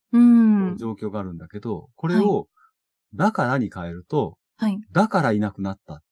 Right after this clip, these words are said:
Speaker 2: ていうと、
Speaker 1: うん。
Speaker 2: ものすごくなんかその、誰もいなくなった原因をもうちょっと明らかにしなきゃ、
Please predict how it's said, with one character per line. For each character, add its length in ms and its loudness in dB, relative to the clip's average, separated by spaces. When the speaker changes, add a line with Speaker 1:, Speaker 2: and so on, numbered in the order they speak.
Speaker 2:
て 140 -12
い 80 -8
う 40 -16
と、 140 -4
Speaker 1:
う 60 4
ん。 720 6
Speaker 2:
も 100 0
の 120 4
す 80 -2
ご 80 -2
く 80 0
な 80 2
ん 20 0
か 80 -2
そ 120 0
の、 180 0
誰 240 4
も 80 4
い 80 6
な 100 4
く 100 0
な 80 4
っ 80 -6
た 120 -2
原 160 -2
因 240 0
を 20 -4
も 100 -4
う 40 -4
ち 60 -10
ょ 20 -6
っ 40 -10
と 200 -4
明 80 2
ら 80 4
か 80 0
に 200 0
し 180 -10
な 100 0
き 100 -6
ゃ、 200 -8